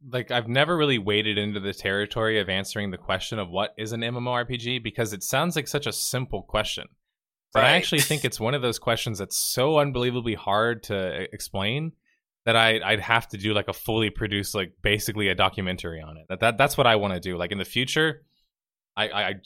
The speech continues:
Speaker 1: I have serious interest in doing a documentary on answering the question, essentially, of what is an M M O R P G, because it means so many different things. So I wanna go to essentially the source, but also talk to people who grew up maybe in a different age,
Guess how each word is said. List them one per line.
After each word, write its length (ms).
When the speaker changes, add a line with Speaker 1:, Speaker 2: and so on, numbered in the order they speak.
Speaker 1:
I 40
have 160
serious 500
interest 420
in 80
doing 220
a 40
documentary 600
on 420
answering 380
the 60
question, 380
essentially, 400
of 140
what 280
is 140
an 100
M 120
M 80
O 40
R 120
P 100
G, 260
because 300
it 100
means 460
so 140
many 200
different 280
things. 420
So 60
I 40
wanna 280
go 260
to 220
essentially 440
the 120
source, 580
but 80
also 240
talk 220
to 80
people 260
who 100
grew 180
up 100
maybe 240
in 100
a 40
different 340
age, 420